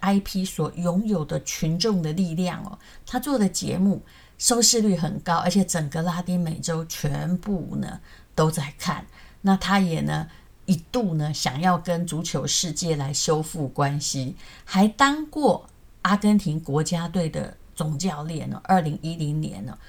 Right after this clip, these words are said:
曾经出征南非的世界杯。不过那个时候哦，他跟梅西哦是很不对盘的哈。为什么呢？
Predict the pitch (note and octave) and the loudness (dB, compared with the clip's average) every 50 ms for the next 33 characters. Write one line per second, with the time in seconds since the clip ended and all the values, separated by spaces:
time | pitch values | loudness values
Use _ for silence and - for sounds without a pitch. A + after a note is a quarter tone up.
0 | - - - - - - - - D#3 E3 F3 F#3 F#3 F#3 F3+ - F#3+ F3 F3 F3+ | -20 -20 -20 -16 -12 -4 -2 0 0 2 2 2 2 0 0 -4 -6 -8 -2 -2
1 | F3 E3 F3 F3 D#3+ C#3+ C3+ D3+ D3 E3 D#3+ D#3+ D3+ C#3 - - - D#3 C#3 - | -2 -2 0 -2 -2 -2 -2 -2 0 0 0 0 0 0 0 0 -2 -2 -4 -4
2 | D3 C#3+ B2+ - - D3 - - - - - - - - - - - F3 F3+ G3 | -4 -4 -4 -4 -6 -6 -6 -8 -12 -16 -18 -20 -20 -20 -16 -8 -6 -4 0 2
3 | G#3+ G#3 G3 F#3 F3 E3 D3+ - - G#3+ A3 G3 F3+ F3 F3 - - C#3+ D#3 - | 4 4 4 4 2 0 -2 -2 2 2 4 4 4 0 0 -2 -2 -4 -2 0
4 | F3 E3+ D#3 C#3 C3 A2 A2 - - - - - - - - - F#3+ F#3 F#3 G3 | 0 0 0 -2 -4 -6 -8 -10 -14 -18 -20 -20 -20 -12 0 2 4 4 6 4
5 | F#3 F3+ F#3 F#3 F#3+ G3+ - - - - D3+ D3+ C#3+ D3 D#3 - - - D#3+ D#3+ | 4 4 4 2 0 -2 -4 -10 -4 0 0 2 2 2 2 2 0 0 -2 0
6 | D#3+ D#3 C3+ - - D3+ - - - E3 E3 D#3 D3 C3 A2+ - - - - - | 0 0 -2 -2 -4 -4 -4 -2 -2 -2 -2 -2 -4 -4 -6 -10 -12 -16 -18 -20
7 | - - - - - - - - - - - - - D3+ C3+ C#3 D#3+ - - F3+ | -20 -20 -20 -20 -20 -20 -20 -20 -20 -16 -4 0 0 0 0 -2 -4 -2 -2 -2
8 | E3 D3 - - - - - - - - G#2 - - - - - - - - - | -2 0 2 2 2 2 2 -4 -6 -6 -6 -8 -8 -10 -12 -16 -18 -20 -20 -4
9 | - F3 G3 F#3 E3 - - - C3+ C3 C3 B2+ B2+ G#2 - - | 2 4 4 6 6 2 2 0 -2 -4 -4 -4 -6 -8 -10 -14